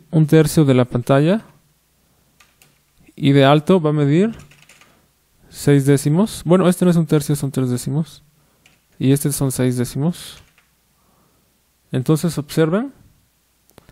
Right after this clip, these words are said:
que ya tengo mi, este, rectángulo color crema que va a ser la resistencia. Ahora, ¿cómo voy a dibujar una franja?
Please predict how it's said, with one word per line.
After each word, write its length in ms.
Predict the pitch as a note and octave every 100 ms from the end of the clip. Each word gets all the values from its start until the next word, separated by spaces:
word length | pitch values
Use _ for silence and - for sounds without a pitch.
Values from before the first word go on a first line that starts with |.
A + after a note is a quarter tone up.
| _ _ _
que 100 | C#3+
ya 140 | D3+
tengo 520 | D3+ F3 F3+ F#3+ - -
mi, 420 | B1+ D#3 E3+ F3
este, 360 | E3+ C#3+ - B2+
rectángulo 600 | B2+ A#2+ D3+ E3 E3+ D3
color 280 | C3+ C#3 C3+
crema 420 | C#3+ D3+ G#3 - _ _ _ _ _ _
que 120 | -
va 180 | C3+ C#3+
a 60 | C#3+
ser 240 | - D3
la 120 | C#3+
resistencia. 800 | B2+ A#2+ B2 - D3+ C#3+ B2 A#2+ - _ _ _ _ _ _ _ _ _ _ _ _ _ _ _ _ _ _ _ _ _ _ _ _ _
Ahora, 400 | - D#3+ G#3 -
¿cómo 220 | - G#3+ A#3
voy 140 | A#3
a 40 |
dibujar 480 | G#3+ F3 D3 F3+ F3+
una 280 | F3+ F3 F3
franja? 480 | - E3 D#3 G3